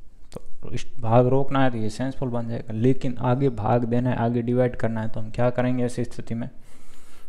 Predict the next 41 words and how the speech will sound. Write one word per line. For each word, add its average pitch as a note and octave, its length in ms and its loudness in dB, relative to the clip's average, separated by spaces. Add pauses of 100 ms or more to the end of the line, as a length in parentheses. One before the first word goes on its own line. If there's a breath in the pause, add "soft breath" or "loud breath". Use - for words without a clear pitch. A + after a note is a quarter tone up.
(160)
तो A2 120 0
पीछे A2+ 360 -6
से A#2 120 -6
आवाज़ A#2 320 0
आई A2+ 160 -2
कि, - 300 -10
"सर A2+ 200 -2 (640)
point A#2 340 -4
लेंगे A#2 240 -4
और A2 100 -4
इसके G#2+ 220 -10
साथ G#2+ 180 -8
ज़ीरो G#2+ 280 -8
लिख - 220 -12
देंगे।" - 140 -6 (1040 soft breath)
कितना A#2+ 240 0
बन A#2+ 120 0
गया? A#2+ 100 4
चालीस। A#2+ 500 2 (200)
अब A2 120 -8
छः B2+ 220 -2
से B2 180 -2
बड़ा A#2 200 0
है, A2+ 300 -6
यस। A2 220 -8 (1040 soft breath)
अब - 240 -2
छः B2 180 2
का B2+ 120 4
पहाड़ा B2 340 4
कितनी A#2+ 300 -2
बार A#2+ 220 -2
लें A#2+ 240 -4 (600 soft breath)
कि A2+ 80 -2
चालीस A2+ 400 -2
से A2+ 80 -6
बड़ा A2+ 220 -2
नहीं A2+ 160 -4
है? A2+ 80 -8
देखिए, A2 280 -10 (100)
छः B2+ 240 -2
संग D3+ 320 -4